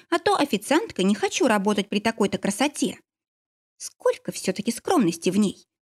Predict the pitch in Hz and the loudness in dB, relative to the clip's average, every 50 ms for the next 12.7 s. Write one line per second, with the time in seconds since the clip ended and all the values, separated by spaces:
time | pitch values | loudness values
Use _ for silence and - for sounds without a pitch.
0 | _ _ - 190 190 196 185 180 170 160 175 185 202 208 175 - - _ _ _ | _ _ -4 -2 0 2 2 2 2 2 2 2 2 0 0 -2 -6 _ _ _
1 | _ _ _ _ _ - - - _ - 196 180 247 403 - - - - 196 190 | _ _ _ _ _ -20 -20 -16 _ -4 0 2 2 2 2 0 0 2 0 2
2 | - - 254 285 - - - - _ _ - - - - - - - 208 214 208 | 2 0 -2 0 -2 -4 -6 -8 _ _ -20 -20 -18 -16 -6 -2 0 2 2 4
3 | 196 190 185 170 - 214 269 330 - 415 370 320 247 202 196 208 214 - _ - | 4 2 2 2 2 2 2 2 2 2 2 2 2 0 0 -4 -8 -10 _ -20
4 | - - - - - 370 - - 453 453 - - 254 190 196 - - - 202 - | -20 -16 -6 -2 -2 0 0 0 -2 0 0 0 2 0 0 -2 -6 -6 -6 -6
5 | - _ _ - - - 226 214 202 185 196 185 - 254 359 480 440 - - - | -8 _ _ -8 -2 2 2 2 4 2 2 2 2 2 2 2 0 0 -2 -2
6 | 208 - 226 208 - 214 196 208 202 202 - 202 196 190 185 - - 196 214 262 | 0 -2 0 0 2 2 2 2 2 2 2 2 2 2 0 0 2 2 4 4
7 | 285 - - - - - - - _ _ _ - - _ - 196 190 226 214 214 | 4 2 0 -4 -8 -8 -8 -10 _ _ _ -20 -16 _ -4 0 2 4 4 4
8 | 208 190 208 208 190 214 208 202 208 - 185 196 196 202 196 190 190 196 - - | 4 4 2 2 4 4 2 0 0 0 0 2 2 4 4 2 2 2 0 -2
9 | - - 214 214 190 175 226 330 427 370 - - - - - _ _ - - - | 0 0 0 0 2 2 2 2 2 0 -2 -6 -10 -16 -16 _ _ -18 -10 -6
10 | - 208 214 202 233 294 311 302 - 339 302 - 170 165 165 - - _ _ _ | -2 0 2 2 2 2 0 0 0 0 0 0 -2 -6 -6 -10 -14 _ _ _
11 | _ _ _ _ - 392 403 427 480 - - 269 - 214 202 196 214 208 202 202 | _ _ _ _ -2 -2 0 0 0 0 0 0 2 2 2 2 2 2 4 4
12 | 190 202 196 196 196 180 277 320 320 302 220 - - - | 4 4 4 4 4 4 2 2 2 0 0 0 -4 -8